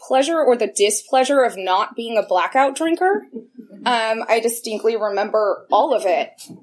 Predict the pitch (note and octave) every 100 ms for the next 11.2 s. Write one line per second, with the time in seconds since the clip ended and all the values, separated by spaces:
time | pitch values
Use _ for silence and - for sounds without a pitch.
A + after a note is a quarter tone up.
0 | _ _ _ A3 A#3 A#3 A3+ G#3 G3 F#3+
1 | F#3+ E3 F3 - _ _ _ F3+ F3+ F3+
2 | F3 - G3+ G3+ F3 F3 - - _ _
3 | A3+ G#3 G#3 G3+ G3 G3 C4+ B3+ B3+ B3+
4 | A#3+ - - - - B3+ A#3+ A#3+ A#3+ A#3+
5 | A#3 C4 C4+ C4+ C4+ C#4+ - A#3+ A#3+ A#3+
6 | A#3+ - - - _ _ _ A#3 B3 A#3
7 | A#3 A#3 G#3+ A3 A3 G#3+ G3+ - G3+ G3
8 | A3 G#3+ G3+ G3+ G#3+ G#3 G#3 G#3+ G3 G#3+
9 | G#3+ G#3+ F#3 G3+ A#3+ - G3+ G3 F#3 -
10 | G3 F#3 F3+ G3 G3 - F#3 - G3 G3
11 | F#3 -